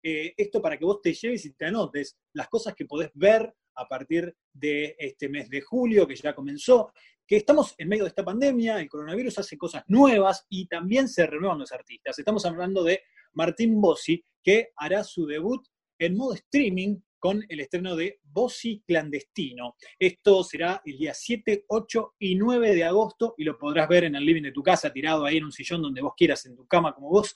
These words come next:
prefieras. La obra recorrerá la historia argentina, momentos claves de su vida y, por supuesto, la cuarentena que afectó a todo el mundo. Con un nuevo look se lo va a ver a Martín, que también grabó su video promocional caminando por,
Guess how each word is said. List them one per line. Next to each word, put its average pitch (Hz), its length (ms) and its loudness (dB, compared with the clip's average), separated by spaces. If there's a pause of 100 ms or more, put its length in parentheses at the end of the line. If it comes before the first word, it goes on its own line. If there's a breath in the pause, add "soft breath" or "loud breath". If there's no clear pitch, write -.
(220 soft breath)
prefieras. 120 600 -2 (260 loud breath)
La 185 120 8
obra 233 160 8
recorrerá 175 420 0
la 185 60 -2
historia 185 320 -2
argentina, 180 720 -6 (200)
momentos 143 800 -8
claves 175 540 2
de 131 140 -20
su 147 180 -6
vida 180 160 4
y, 165 60 0
por 131 120 -14
supuesto, 151 320 -6
la 147 140 -2
cuarentena 127 440 -2
que 151 240 -2 (220)
afectó 135 600 0
a 127 100 2
todo 139 220 -4
el 156 80 0
mundo. 165 400 2 (260)
Con 151 140 -2
un 190 160 4
nuevo 214 300 8
look 254 260 2 (120)
se - 140 -14
lo 139 120 -6
va 147 40 -4
a 151 40 -2
ver 196 160 6
a 165 40 2
Martín, 170 440 0
que 160 120 -2
también 165 260 -8
grabó 151 320 0
su - 160 -14
video 139 220 -8
promocional 147 640 -4
caminando 143 460 -8
por, 147 280 -6